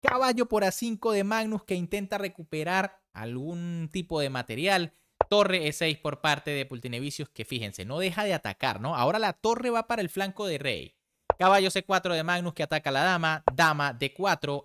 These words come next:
alfil G cinco, caballo por G dos, dama por G dos y torre G seis. Realmente aquí quizá Magnus sigue jugando es por el orgullo, ¿no? Porque ni siquiera tiene posibilidades en el tiempo. Y es que mientras que él tiene treinta segundos, su rival tiene cincuenta.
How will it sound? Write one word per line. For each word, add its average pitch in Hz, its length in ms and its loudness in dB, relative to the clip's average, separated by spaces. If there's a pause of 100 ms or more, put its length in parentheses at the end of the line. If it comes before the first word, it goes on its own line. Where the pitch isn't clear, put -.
alfil 120 480 -2
G 117 100 -8
cinco, 165 560 -2 (240)
caballo 220 420 4
por 190 200 -2
G 139 160 2
dos, 101 260 -4
dama 175 320 2
por 170 180 -4
G 135 120 -4
dos 196 260 -6
y - 80 -2
torre 202 320 0
G 127 120 -8
seis. - 380 -18 (280)
Realmente 269 420 4
aquí 247 300 -2
quizá 214 340 2
Magnus 190 480 0
sigue 190 240 -4
jugando 160 340 -4
es 160 100 -6
por 165 180 -4
el 131 80 -2
orgullo, 113 480 -4
¿no? 175 160 -4
Porque 131 180 -4
ni 131 100 -6
siquiera 185 520 -4
tiene 180 280 -4
posibilidades 131 680 -6
en 143 100 -8
el 104 140 -10
tiempo. 143 440 -2 (260)
Y 147 80 2
es 151 60 0
que 185 180 2
mientras 147 340 -4
que - 80 -4
él 160 80 -4
tiene 185 200 -4
treinta 190 320 -2
segundos, 185 440 -2
su 160 140 -8
rival 156 280 -2
tiene 180 220 -6
cincuenta. 117 920 -4